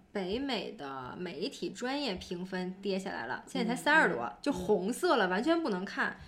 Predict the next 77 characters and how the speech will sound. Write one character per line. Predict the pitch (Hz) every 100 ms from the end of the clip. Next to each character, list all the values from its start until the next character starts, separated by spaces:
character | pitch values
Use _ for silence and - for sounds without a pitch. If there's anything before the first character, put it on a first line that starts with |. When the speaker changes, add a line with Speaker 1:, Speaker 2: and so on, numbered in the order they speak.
| -
Speaker 2:
嗯。 | 185
Speaker 1:
就 | 285
现 | 285
在 | 330
电 | 285 302 208
影 |
院 | 254
黄 | 240 - 156
色 | 208 302
的 | 208
我 | 156
都 | 185
不 | 190
会 | 185
去 | 190
看， | 190 185
就 | 208
是 | 220
可 | - 233
想 | 247 170
一 | 185
个 | 202 208
专 | - 240
业 | 240 196
评-， | 190 175
Speaker 2:
嗯。 | 196 202
Speaker 1:
专 | 226 233
业 |
媒 | 185 196 196
体 | 190 185
评 | 180 180
分 | 214
是 |
三 | 208 202
十 | 175
多 | 135
的 |
片 | 175 -
儿， | -
不 | 190
知 |
道 | 190
能 | 147
不 | 143
能 | 143
看， | 190 - - - 196
Speaker 2:
嗯。 | 190
Speaker 1:
可 | 175
能 | 170
是 | -
个 | 233
两 | 214 - 190
极。 | - 165 208 - -
Speaker 2:
嗯。 | 190 190
Speaker 1:
然 | 196
后 | 208
观 | 285
众 | 302 214
打 | -
分 | 190 226
还 | - 196
OK， | 233 - 269 262 - - - -
Speaker 2:
嗯， | 196 185 180 -
Speaker 1:
所 | 185
以 | 254
要 | 240 185
去 |
看 | 208 - 262 208
一 | 190
下。 |
Speaker 2:
应 |
该。 | - - 185
嗯， | 190 175
嗯。 | 190
Speaker 1:
然 | 196 233
后 | 220
呢， | 190 180